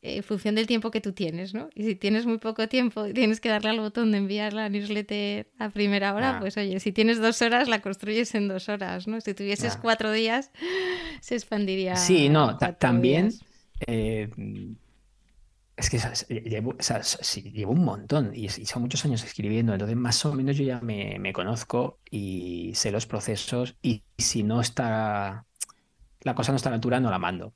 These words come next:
Speaker 2: o la mando después, o, o sea, quiero decir, eh, y siempre traigo algo preparado, o sea que l-, lo
Speaker 1: Ujú.
Speaker 2: prioritario es, en este caso, ¿eh?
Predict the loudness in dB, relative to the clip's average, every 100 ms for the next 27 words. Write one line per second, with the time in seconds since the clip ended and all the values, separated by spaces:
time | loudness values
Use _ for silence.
0 | -6 -2 0 0 0 -2 2 2 2 -4
1 | -8 -8 -8 -6 -6 -8 -8 -4 -4 -6
2 | -12 _ _ _ _ -10 -10 -4 -2 -2
3 | 0 0 0 0 -2 -2 -4 -2 -2 -2
4 | -6 -6 -4 -4 -6 -6 0 2 4 4
5 | 4 2 0 -2 _ 0 2 2 0 -4
6 | -6 2 4 4 0 -2 -4 -6 -6